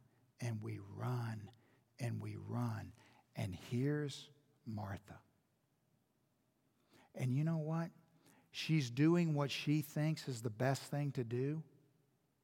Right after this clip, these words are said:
but she has no confidence in it because she doesn't know who she is or what she was made to do. And she's frustrated. And instead of, instead of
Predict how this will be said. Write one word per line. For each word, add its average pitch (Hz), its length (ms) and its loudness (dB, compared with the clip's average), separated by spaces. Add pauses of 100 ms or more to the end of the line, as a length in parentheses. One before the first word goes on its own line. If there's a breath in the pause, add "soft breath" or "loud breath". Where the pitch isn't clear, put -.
(1200)
but 135 140 4
she 135 180 2
has 143 260 4
no 151 160 0
confidence 151 640 -4
in 131 120 2
it 139 120 -4
because 123 280 -2
she 151 200 -2
doesn't 135 340 -2
know 131 180 -2
who 135 160 -2
she 147 320 -2
is 147 160 -4
or 127 60 -4
what 127 180 -2
she 143 180 -4
was 127 180 -4
made 143 340 -2
to 135 100 -4
do. 139 420 -4 (640 soft breath)
And 147 360 4 (520)
she's - 320 -4 (180)
frustrated. 110 800 -6 (1400 loud breath)
And 151 160 8
instead 170 400 6
of, 165 140 2 (380)
instead 175 440 4
of 160 140 4